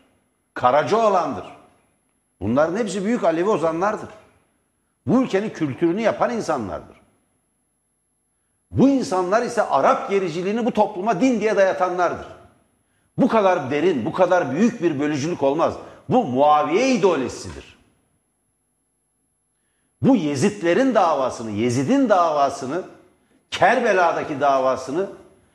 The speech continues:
yirmi birinci yüzyılda devam ettirmeye çalışan zihniyettir.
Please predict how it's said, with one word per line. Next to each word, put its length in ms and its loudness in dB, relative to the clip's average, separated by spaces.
yirmi 380 2
birinci 320 2
yüzyılda 600 0
devam 380 4
ettirmeye 540 -2
çalışan 420 -4
zihniyettir. 880 0